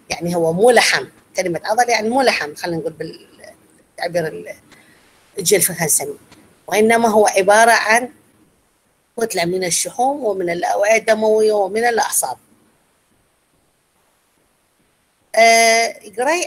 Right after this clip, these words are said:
and white matter are two different regions of central nervous system. الجزء الرمادي والجزء الأبيض هم يمثلون،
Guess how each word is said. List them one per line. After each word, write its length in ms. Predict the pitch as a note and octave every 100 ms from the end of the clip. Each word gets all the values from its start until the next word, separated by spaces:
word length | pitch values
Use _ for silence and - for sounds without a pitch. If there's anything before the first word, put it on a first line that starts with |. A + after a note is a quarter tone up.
| A#3+
and 120 | G#3 F3+
white 320 | G#3+ G#3+ G3
matter 320 | E3 E3+ F#3+ -
are 220 | - G3 F#3 -
two 180 | D4 D4+ A3+
different 340 | B3+ B3+ B3 A#3 G#3+
regions 420 | A3 G#3+ A3+ G#3+
of 160 | - -
central 380 | G3 G3 G#3
nervous 380 | F3 F3+ G3 A3 -
system. 240 | - - - _ _ _ _ _ _ -
الجزء 460 | A3 - B3+ A#3+ A#3
الرمادي 560 | G3 F#3 F#3+ F3+ F3+
والجزء 340 | F#3+ G3 A#3 A#3
الأبيض 360 | A3 G#3+ A3+
هم 180 | A3 F#3+
يمثلون، 600 | F#3+ F#3 F3+ G3+ G#3+ A3